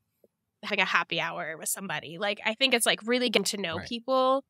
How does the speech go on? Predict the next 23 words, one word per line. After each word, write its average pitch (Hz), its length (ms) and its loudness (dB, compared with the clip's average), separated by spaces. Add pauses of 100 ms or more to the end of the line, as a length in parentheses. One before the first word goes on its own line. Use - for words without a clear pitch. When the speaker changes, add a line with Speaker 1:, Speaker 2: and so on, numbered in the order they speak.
(400)
Speaker 1:
and 226 120 2
appreciating 226 580 4
them 240 200 6
for 220 140 -4
who 214 100 0
they 185 140 2
are 202 460 4
and 202 180 0
understanding 202 500 0
their, 170 240 -4
their 202 120 4
Speaker 2:
Yeah. 220 80 0
Speaker 1:
problems, 214 400 2
their 185 120 -8
challenges, 208 500 -2
and, 226 260 0
and - 120 -6
helping 233 340 -2
them 269 280 2
when 233 140 -4
they 214 80 2
need 202 160 -4
help. 185 260 -2